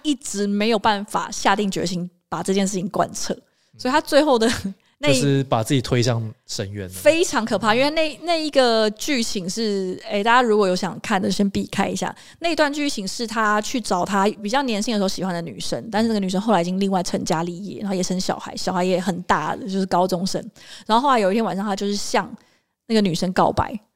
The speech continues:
Speaker 1: 然后那个女生就拒绝了他，
Speaker 2: 嗯。
Speaker 1: 因为他已经另外有家庭了嘛。结果没有想到这个女生的女儿反过来向马南波杰克告白。
Speaker 2: 嗯。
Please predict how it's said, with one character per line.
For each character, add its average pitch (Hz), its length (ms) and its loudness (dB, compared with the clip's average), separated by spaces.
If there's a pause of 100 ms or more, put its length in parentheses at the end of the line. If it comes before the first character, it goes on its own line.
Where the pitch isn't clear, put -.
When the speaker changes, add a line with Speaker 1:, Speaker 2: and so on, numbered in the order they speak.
(220)
Speaker 1:
然 202 100 0
后 226 60 4
那 247 80 2
个 233 80 2
女 202 100 0
生 202 160 -2
就 202 400 2 (140)
拒 254 180 6
绝 170 200 2
了 110 100 0
他， 170 260 -4 (120)
Speaker 2:
嗯。 113 180 -20 (100)
Speaker 1:
因 269 100 -2
为 269 80 2
他 277 100 4
已 185 40 2
经 208 160 0
另 208 60 2
外 208 80 4
有 - 80 0
家 165 200 -2
庭 - 200 -6
了 - 40 -12
嘛。 - 120 -14 (440)
结 302 120 -6
果 330 100 2
没 214 240 2
有 254 100 4
想 233 140 0
到 202 80 2
这 233 100 -4
个 240 140 0 (160)
女 202 180 0
生 220 140 4
的 247 60 6
女 185 220 2
儿 101 220 -8 (360)
反 185 180 -2
过 262 180 6
来 202 80 2
向 214 160 -2
马 190 140 -2
南 196 160 -8
波 185 160 2
杰 170 80 -2
克 190 140 0
告 160 200 2
白。 - 160 -8 (120)
Speaker 2:
嗯。 123 80 -20